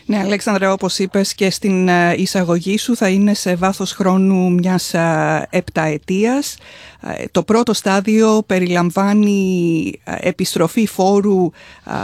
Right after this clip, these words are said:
μέχρι διακόσια δολάρια για άτομα με χαμηλό εισόδημα και μέχρι πεντακόσια τριάντα δολάρια για τα μεσαία εισοδήματα. Οι δικαιούχοι θα μπορέσουν να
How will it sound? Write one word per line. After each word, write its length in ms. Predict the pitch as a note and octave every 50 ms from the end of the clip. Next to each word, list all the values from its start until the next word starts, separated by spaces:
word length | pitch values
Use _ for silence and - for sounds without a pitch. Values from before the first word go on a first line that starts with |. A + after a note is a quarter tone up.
| - - - -
μέχρι 340 | - F3+ F#3+ G3 - A3
διακόσια 500 | G#3 F3 F3+ E3+ E3 - F#3+ - - G3
δολάρια 480 | E3+ E3+ E3 E3 E3+ F3 F3 F#3 F3+ E3+
για 260 | E3+ D#3+ F3 E3 E3
άτομα 340 | E3+ E3 - F3 E3+ E3 D#3
με 320 | D#3+ E3 E3 D#3+ D#3+ E3 D#3+ -
χαμηλό 580 | - F3+ E3 D#3+ D#3 E3 E3+ E3+ E3+ D#3+ - -
εισόδημα 760 | - E3 - - - G3+ G#3 G3 A#3 A3+ A3+ A3+ A3+ A3+ A3+ - - - - - - _ _ -
και 140 | - G3
μέχρι 260 | F#3+ G3+ G#3 G3+ - G#3+
πεντακόσια 520 | - F3+ F3 E3 E3 - G3 - - G3+
τριάντα 440 | F3 - F3 E3+ F3 F3 F3 E3+ E3+
δολάρια 540 | D#3 C#3+ A#2+ C#3+ D#3 D#3+ E3 E3 D#3+ D#3+ D#3+
για 260 | E3 D#3+ F3 F3 E3+ -
τα 360 | - E3+ D#3+ D#3+ D#3+ D#3+ D#3+ D#3+
μεσαία 460 | E3 E3 E3+ - - F3+ E3+ D#3+ D#3 -
εισοδήματα. 800 | F#3 E3+ - F3 E3 D#3 F3+ F#3+ D#3+ D#3+ D#3 D3+ C#3 C3+ - - - - - - - - -
Οι 500 | - F#3+ G3 F#3 F#3 F3+ E3+ E3 D#3 D#3+
δικαιούχοι 680 | E3 F#3 F3 - F#3+ F3+ F#3 A3 B3 - - B3 A#3+
θα 400 | - - G#3 G3 F#3 F3+ E3+ E3 E3
μπορέσουν 480 | E3 F3 F3 F#3+ G#3+ A#3 - - A3+
να 400 | G#3+ F#3 F3+ F3 D#3 D3 - -